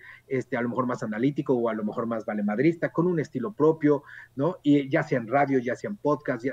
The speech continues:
como lo platicamos, este, y eso también ha sido fascinante, y eso a mí se me hace que debe ser de las cosas que, que se deben de quedar, o sea, y de que también hemos aprendido a revalorar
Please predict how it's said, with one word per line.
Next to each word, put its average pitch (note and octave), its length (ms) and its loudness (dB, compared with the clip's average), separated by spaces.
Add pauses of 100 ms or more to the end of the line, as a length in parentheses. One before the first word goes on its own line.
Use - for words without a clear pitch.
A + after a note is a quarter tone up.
como A#2+ 240 -4
lo A#2 160 -2
platicamos, C3+ 640 -2 (400)
este, - 420 -2
y D3 200 2
eso A#3+ 200 0
también A#2+ 380 -4
ha A2+ 40 -6
sido G#2+ 220 -12
fascinante, G#2 640 -8
y G#2+ 140 -6
eso D#3+ 180 -4
a D#3+ 40 -2
mí G#3 180 6
se E3 120 -4
me B2+ 120 -4
hace - 160 -10
que A2+ 120 -4
debe A#2+ 220 -2
ser A#2 240 -6 (400)
de C3+ 80 0
las A#2 160 -2
cosas D3 320 -8
que, A#2+ 260 -6
que - 140 -8
se A2+ 140 -8
deben D#3+ 180 2
de B2 120 -2
quedar, B2 440 -2
o G#2+ 80 -10
sea, A2 240 -8 (320)
y B2 80 -4
de A#2+ 120 -2
que A#2 100 -6
también B2+ 380 0
hemos D#3 200 0
aprendido B2 480 0
a C3+ 60 2
revalorar A2 580 -2